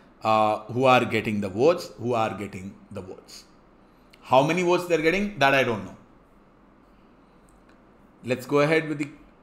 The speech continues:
other conditions. So we have used the first three. Then, while voting, the member countries whose members are in contention can cast a vote for only one member in the contention. Okay,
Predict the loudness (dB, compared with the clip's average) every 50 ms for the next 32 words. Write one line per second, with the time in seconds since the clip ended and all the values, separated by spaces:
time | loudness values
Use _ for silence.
0 | _ _ _ -4 -2 0 0 0 0 -2 -2 -2 -2 -2 -4 -4 -8 -8 -8 -10
1 | -10 -6 -6 -6 -4 -4 -2 0 0 0 0 -2 -4 -2 0 0 0 0 -2 -6
2 | -6 -4 -4 -4 -6 -12 -18 -20 -20 -20 _ _ _ _ _ _ _ _ -12 -4
3 | -2 -2 -2 -2 -4 -10 -14 -20 -20 -20 -20 _ _ _ -20 _ _ _ -12 -2
4 | 0 2 2 2 2 2 2 0 0 0 0 -2 -2 -2 -6 -10 -14 -20 -20 -18
5 | -10 -6 -6 -4 -2 -2 -2 -2 0 -2 -2 0 0 -2 -2 -2 -2 -2 -2 -2
6 | -2 -4 -8 -14 -20 -14 -4 -2 -2 -2 -2 -4 -4 -2 -2 -2 -2 0 4 6
7 | 8 8 8 6 2 0 0 2 2 2 2 0 -4 -6 -6 -6 -4 -2 -2 -4
8 | -4 -4 -6 -6 -6 -6 -8 -10 -16 -20 -20 -20 -20 -20 -20 -6 -2 0 2 4
9 | 4 2 2 4 4 4 4 4 4 2 2 2 4 4 4 2 2 0 -4 -14
10 | -8 -2 0 0 0 -2 -4 -6 -6 -4 -4 -6 -6 -6 -2 2 4 4 4 4
11 | 2 0 0 0 2 4 4 4 4 2 -2 -6 -4 -4 -2 -2 -2 -2 -2 -2
12 | -4 -6 -8 -10 -14 -18 -20 -20 -20 -20 -20 -20 -20 -20 -16 -6 -4 -4 -2 -2
13 | -2 -4 -4